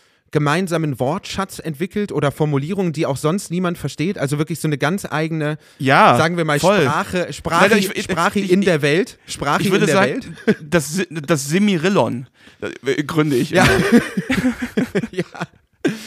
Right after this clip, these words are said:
Speaker 1: Ey,
Speaker 2: Es
Speaker 1: bei
Speaker 2: ist
Speaker 1: mir ist es
Speaker 2: äh
Speaker 1: auch so krass, also das ist auch immer das, worunter ich am meisten gelitten hatte, in meinem Prozess loszulassen, dieser Verlust einer, einer Sprache. So.
Speaker 2: Ja.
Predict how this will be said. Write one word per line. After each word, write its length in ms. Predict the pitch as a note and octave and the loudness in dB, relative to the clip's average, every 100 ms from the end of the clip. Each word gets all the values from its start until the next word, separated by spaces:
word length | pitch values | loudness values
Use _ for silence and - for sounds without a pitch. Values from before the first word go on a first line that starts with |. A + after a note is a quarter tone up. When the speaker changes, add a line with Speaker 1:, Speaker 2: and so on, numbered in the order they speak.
| - - - | -18 -14 -6
Speaker 1:
Ey, 140 | D#3 E3 | 2 4
Speaker 2:
Es 40 | |
Speaker 1:
bei 60 | E3 | 4
Speaker 2:
ist 60 | F3+ | 2
Speaker 1:
mir 80 | |
ist 100 | F#3 | 0
es 100 | F#3+ | -2
Speaker 2:
äh 20 | G3 | -2
Speaker 1:
auch 120 | E3 | -4
so 120 | E3 | -6
krass, 300 | - E3 - - _ - | -4 -4 -4 -16 _ -10
also 220 | C#3 C3 | -8 -4
das 180 | D#3+ D#3+ | -6 -6
ist 100 | E3 | -8
auch 100 | D3 | -6
immer 160 | D#3 D#3 | -4 -2
das, 260 | D3 D3+ D3 | -2 -4 -2
worunter 300 | D3+ D#3 C3+ | -2 0 -2
ich 120 | C#3+ | -2
am 60 | C3 | -2
meisten 300 | C#3 - D3 | -4 -4 -4
gelitten 380 | C3+ - C#3 | -4 -4 -4
hatte, 220 | C3+ B2+ C3+ | -4 -4 -4
in 220 | C3 B2 | -4 -2
meinem 180 | B2 C3+ | -2 -2
Prozess 360 | D3 - B2+ C3+ | -4 -4 -6 -4
loszulassen, 640 | C#3 - B2+ A2+ - C3 - - - - | -6 -6 -4 -4 -4 -8 -8 -18 -18 -8
dieser 260 | B2 B2+ A#2+ | -4 -2 -2
Verlust 680 | - B2 D3 F3 - - | 0 2 2 0 -6 -8
einer, 420 | C3 C3+ C3 B2 - - | -4 -2 -2 -2 -6 -4
einer 240 | B2+ A#2+ | -2 -2
Sprache. 720 | - - B2+ C3+ C#3+ F#2+ - - _ _ _ - | -6 -6 0 0 0 -6 -12 -18 _ _ _ -8
So. 280 | A#2+ F2+ | -4 -2
Speaker 2:
Ja. 240 | C3 C3 | -2 -4